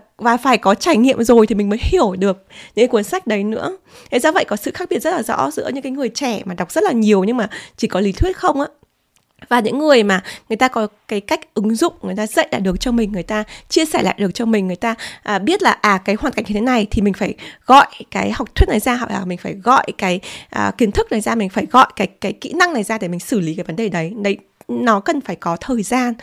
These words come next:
Và thời gian chính là gì? Thời gian chính là tuổi tác, chính là trải nghiệm, chính là sự trưởng thành. À, bản thân mình, cá nhân mình, mình chắc chắn là mình không muốn quay lại cái thời tuổi teen, <laughs> tại vì là hormone thay đổi rồi, là cái tâm tính của mình nó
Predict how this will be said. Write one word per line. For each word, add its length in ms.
Và 80
thời 200
gian 240
chính 140
là 60
gì? 160
Thời 160
gian 160
chính 140
là 100
tuổi 140
tác, 240
chính 80
là 60
trải 200
nghiệm, 260
chính 180
là 100
sự 140
trưởng 220
thành. 260
À, 240
bản 200
thân 180
mình, 280
cá 100
nhân 140
mình, 200
mình 200
chắc 120
chắn 200
là 80
mình 140
không 400
muốn 200
quay 180
lại 180
cái 140
thời 160
tuổi 220
teen, 200
<laughs> 80
tại 140
vì 180
là 200
hormone 460
thay 160
đổi 340
rồi, 220
là 320
cái 120
tâm 180
tính 260
của 60
mình 160
nó 80